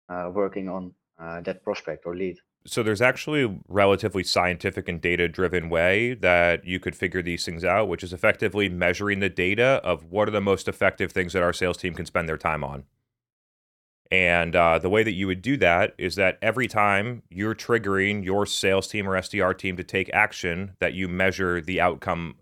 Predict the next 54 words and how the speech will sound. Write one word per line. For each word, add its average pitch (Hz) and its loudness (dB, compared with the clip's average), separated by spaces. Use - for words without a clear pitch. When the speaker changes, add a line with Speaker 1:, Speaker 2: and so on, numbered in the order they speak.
Speaker 2:
the, 82 0
the 82 -2
driver 101 2
of 80 0
why 85 2
they're 107 -2
taking 113 -6
the 113 -2
action, 120 -2
and 107 -4
then 90 -2
the 90 -2
outcome 98 -2
of 92 -2
that 87 4
action. 80 -2
Did 85 -6
we 80 -6
get 80 -4
a 78 -8
connect? 98 0
Did 90 -6
we 82 -6
get 78 -4
a 78 -2
meeting? 92 -4
Did 78 -6
we 78 -8
get 80 -6
an 80 -4
opportunity? 98 -4
Was 82 -6
it 78 -16
qualified? 92 0
Did 85 -6
we 80 -8
win? 76 -6
And 90 0
looking 98 -2
at 90 -2
every 107 0
single 120 0
action. 82 0
Right 95 2
now, 110 2
companies 101 -4
kinda 110 -2
do 107 -4
that 107 4
with 98 -2
the 98 0
M 92 0
Q 92 0
L, 120 2